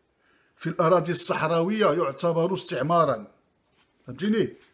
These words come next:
الأغلبية ديال هاد ال-، هاد التشكيلة الجديدة اللي في البرلمان الأوروبي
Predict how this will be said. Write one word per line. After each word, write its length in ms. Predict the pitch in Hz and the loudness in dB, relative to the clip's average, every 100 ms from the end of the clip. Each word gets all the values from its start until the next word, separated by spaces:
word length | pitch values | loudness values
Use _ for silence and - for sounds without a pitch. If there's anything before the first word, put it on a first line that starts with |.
| _ 139 | _ 0
الأغلبية 640 | 175 190 196 185 175 170 | 2 4 2 0 0 -2
ديال 260 | 147 160 156 | -2 0 2
هاد 200 | 151 151 | 2 -2
ال-، 240 | 147 117 - - - | -8 -10 -14 -20 -14
هاد 160 | - 139 | -8 -8
التشكيلة 460 | - - - 180 170 | -4 -2 0 2 2
الجديدة 440 | 135 151 180 165 | 0 -2 -2 0
اللي 140 | 160 | -2
في 60 | 151 | -2
البرلمان 480 | 147 165 156 160 160 | -2 -2 0 -2 -2
الأوروبي 720 | - 185 226 226 214 147 104 | 0 0 0 0 0 0 -2